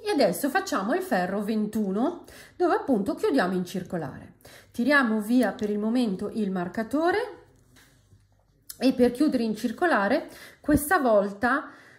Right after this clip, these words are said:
scambiamo due maglie, quindi la ma-, l'ultima maglia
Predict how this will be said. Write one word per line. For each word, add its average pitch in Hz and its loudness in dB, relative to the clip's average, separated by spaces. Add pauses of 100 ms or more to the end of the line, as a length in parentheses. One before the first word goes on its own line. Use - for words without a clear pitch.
(120)
scambiamo 262 2
due 233 4
maglie, 180 0
quindi 185 2 (640)
la 220 2
ma-, 240 4
l'ultima 240 6
maglia 185 0